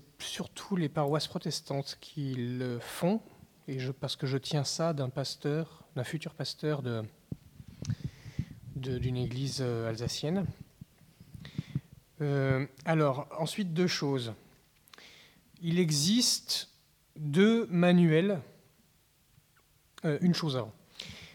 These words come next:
Le diocèse de Toulon, Fréjus-Toulon, a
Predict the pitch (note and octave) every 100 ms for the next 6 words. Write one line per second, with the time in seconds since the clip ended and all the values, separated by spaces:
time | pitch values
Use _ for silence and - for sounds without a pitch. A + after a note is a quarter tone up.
0 | - - D3 D3 D3 A3+ B3 G3 D#3 -
1 | G#3 F#3 D#3 G#3+ G3+ A#3+ - D#3+ C#3 -
2 | - - - - - D#3 D3 C3+ B2 A#2+